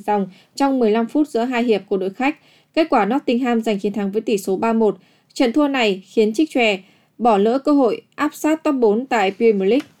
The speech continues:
Câu lạc bộ Sheffield United đã tiếp đón Luton Town trong trận đấu mang nghĩa rất lớn bởi hai đội đang xếp lần lượt ở thứ hai mươi và mười tám trên bảng xếp hạng.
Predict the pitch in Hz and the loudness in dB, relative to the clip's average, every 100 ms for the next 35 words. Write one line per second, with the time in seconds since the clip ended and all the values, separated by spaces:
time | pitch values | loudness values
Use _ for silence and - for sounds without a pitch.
0 | _ _ _ _ _ _ _ _ _ _ | _ _ _ _ _ _ _ _ _ _
1 | _ _ _ _ _ _ - 311 269 240 | _ _ _ _ _ _ 0 2 2 2
2 | 214 220 - 311 - 285 262 254 247 240 | 2 0 0 -2 0 0 2 0 -2 0
3 | 220 185 208 220 294 240 214 233 302 - | 0 0 -2 -2 -2 0 0 0 -4 -12
4 | _ _ 247 269 254 214 262 247 240 240 | _ _ -2 2 2 2 0 0 0 0
5 | 262 240 233 202 214 233 262 233 220 214 | 0 0 -2 0 0 0 0 0 0 0
6 | 302 233 208 277 285 226 240 233 208 214 | -2 0 0 0 -2 -2 -2 0 0 -2
7 | 214 277 302 226 208 190 202 - 190 180 | -4 -4 -4 -2 0 0 -2 -4 -10 -4
8 | 208 202 262 240 247 247 214 190 180 185 | 0 0 0 -2 2 2 2 -2 -6 -6
9 | 180 185 202 269 240 175 247 254 220 | -6 -6 -6 -6 -6 -8 -8 -4 -4